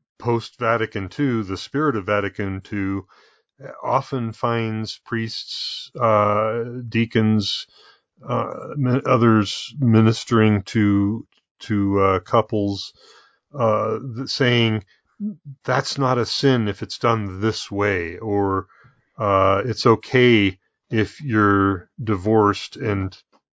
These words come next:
um, don't have an annulment to, uh, come up for communion if you're, um, if you're in a new relationship that's active."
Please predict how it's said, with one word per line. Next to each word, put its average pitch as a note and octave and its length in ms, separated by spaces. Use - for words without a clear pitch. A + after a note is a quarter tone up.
um, F#2+ 460
don't A#2+ 340
have G#2+ 280
an F#2+ 100
annulment F#2+ 560
to, F#2+ 540
uh, C3 720
come A2+ 220
up G#2+ 160
for G#2 220
communion G2 600
if G#2 260
you're, F#2+ 420
um, F#2 500
if - 160
you're G2+ 160
in B2 140
a G#2+ 80
new G#2+ 160
relationship G2+ 800
that's F#2+ 200
active." G2 500